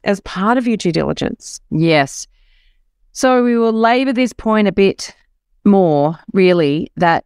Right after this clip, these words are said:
Speaker 2: it is your responsibility as a buyer to know what you need to know. Because a lot of people just assume that if the,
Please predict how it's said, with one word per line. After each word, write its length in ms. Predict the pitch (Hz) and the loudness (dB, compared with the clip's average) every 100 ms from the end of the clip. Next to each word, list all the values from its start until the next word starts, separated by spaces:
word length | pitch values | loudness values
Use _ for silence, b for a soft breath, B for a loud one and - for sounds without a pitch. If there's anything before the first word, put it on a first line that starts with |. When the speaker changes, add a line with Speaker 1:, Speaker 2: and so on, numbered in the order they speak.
| - | -2
Speaker 2:
it 140 | 190 | 0
is 240 | 185 170 - | 0 0 0
your 220 | 170 185 | 0 2
responsibility 760 | 208 - 233 233 - 202 185 175 | 2 0 -2 -2 0 0 2 2
as 140 | 160 | 0
a 40 | 151 | -4
buyer 540 | - 165 185 151 156 | 0 2 2 0 -4
to 160 | - 160 | -4 -2
know 580 | 160 180 208 233 254 262 | 0 2 4 4 2 2
what 300 | 180 220 - | 0 0 0
you 140 | 185 | -2
need 240 | 180 170 175 | 0 0 -2
to 140 | - | 0
know. 500 | 160 156 143 120 - - _ _ _ _ _ _ _ _ _ - | 2 2 2 0 -4 -8 _ _ _ _ _ _ _ _ _ -6
Because 360 | 196 - 202 | -4 0 0
a 80 | 190 | 2
lot 140 | 214 247 | 2 2
of 60 | |
people 160 | 302 269 | 2 0
just 200 | 240 - | -2 -2
assume 760 | 180 - - 214 165 185 294 - _ - | -4 -4 0 2 4 4 2 -2 _ -2
that 220 | 160 - | 0 0
if 80 | |
the, 100 | - | -8